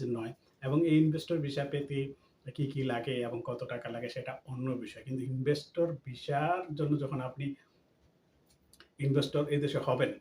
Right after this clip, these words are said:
তখনই কেবল আপনি আপনার কফিল হবেন, তখনই কেবল আপ-,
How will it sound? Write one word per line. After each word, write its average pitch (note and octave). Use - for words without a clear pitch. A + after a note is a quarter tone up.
তখনই E3
কেবল F3
আপনি C3
আপনার A#2+
কফিল -
হবেন, B2
তখনই F#3+
কেবল F3
আপ-, D#3